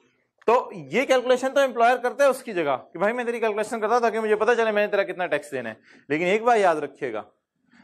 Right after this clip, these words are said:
जब calculation को यहाँ ले आना है आपने, तो फिर तो salary भी आएगी, business भी आएगा, capital gain भी आएगी, other source भी आएगी। फिर ऐसी सूरत में आपने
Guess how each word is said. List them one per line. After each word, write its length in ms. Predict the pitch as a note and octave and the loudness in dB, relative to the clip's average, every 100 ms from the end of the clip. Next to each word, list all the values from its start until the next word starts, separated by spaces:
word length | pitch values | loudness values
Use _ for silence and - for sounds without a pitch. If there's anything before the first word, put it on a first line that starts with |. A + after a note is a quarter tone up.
| _ | _
जब 120 | D#3 - | -8 -4
calculation 420 | E3 D#3+ D#3 F#3+ | -6 -6 -10 -6
को 80 | F#3+ | -4
यहाँ 300 | D#3 D3 G#3+ | -4 -2 -2
ले 120 | F#3 | -2
आना 200 | D3 C3 | -2 -2
है 60 | B2 | -2
आपने, 280 | G#2+ G#2 G2+ _ _ _ - - - - | -4 -6 -14 _ _ _ -20 -20 -20 -10
तो 60 | |
फिर 80 | B2 | -8
तो 120 | C3+ F3 | -4 -4
salary 400 | - C3 D3+ F3+ | 0 0 2 0
भी 140 | F#3 | 2
आएगी, 260 | C#3 A#2 A#2 | 0 -2 -6
business 340 | A#2+ D#3 E3+ | -8 -8 -6
भी 80 | F#3 | -2
आएगा, 220 | C#3+ B2+ | 0 0
capital 360 | A#2+ B2+ C3 D#3+ | 0 -2 -2 -8
gain 220 | D#3 D3+ | -8 -8
भी 80 | D3 | -4
आएगी, 240 | A#2+ A2 B2 | -4 -2 -2
other 180 | D#3 F3 | -2 -2
source 300 | D#3 C3+ C3 | -6 -6 -4
भी 80 | B2 | -2
आएगी। 300 | F#2+ F2+ G2 - - - _ _ | -2 -8 -18 -20 -20 -20 _ _
फिर 140 | D3+ | 2
ऐसी 280 | C#3+ C#3 A#3+ | 2 2 -4
सूरत 380 | A3 E3+ C#3+ C3+ | -2 0 0 0
में 100 | C#3+ | -2
आपने 320 | C#3+ C3+ C#3+ | 0 0 -4